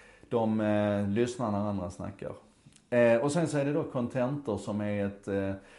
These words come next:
ett, eh, företag som arbetar med texter på internet. De arbetar med modern marknadsföring och de arbetar med översättningar. Och de ser till att det här avsnittet av En sak idag blir textat på både svenska och engelska. Ligger klart fram emot lunch, då kan ni hjälpa till att sprida det.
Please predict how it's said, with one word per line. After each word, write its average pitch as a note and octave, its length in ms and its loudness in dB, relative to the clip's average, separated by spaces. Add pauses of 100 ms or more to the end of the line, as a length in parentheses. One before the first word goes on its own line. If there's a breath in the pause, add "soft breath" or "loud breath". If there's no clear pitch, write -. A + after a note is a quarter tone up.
(140 loud breath)
ett, - 260 -8 (300)
eh, G#2+ 260 2
företag C3+ 380 0
som A#2 120 -6
arbetar A#2 460 -2
med F#2+ 180 -4
texter A#2+ 380 -4
på B2+ 120 -8
internet. G2 580 -8
De G2+ 160 -4
arbetar G#2 400 -2
med F#2+ 120 -6
modern G#2 320 -2
marknadsföring F#2+ 720 -6
och F#3 200 -2
de A2+ 140 -4
arbetar A2+ 360 -4
med F#2 120 -6
översättningar. F#2 680 -10
Och G#2 60 -4
de A#2+ 120 -4
ser G#2+ 140 -4
till C3 300 -2
att F#2+ 200 -2 (340 loud breath)
det A#2 80 -2
här A#2 200 0
avsnittet G#2 520 -2
av F2 120 -4
En F#2 120 -6
sak F#2+ 280 -10
idag F#2+ 300 -4
blir F2 160 -2
textat A#2 560 -2
på F#2+ 60 -8
både G#2 180 -4
svenska G2 460 -6
och F#2 60 -6
engelska. F#2 460 -10
Ligger A2 240 -2
klart - 320 -6
fram F2+ 140 -10
emot F#2 280 -12
lunch, F#2+ 220 -8
då G2+ 80 -4
kan G2 160 -8
ni F#2+ 60 -6
hjälpa F#2+ 220 -8
till G#2 200 -8
att F#2+ 60 -12
sprida - 340 -10
det. - 100 -12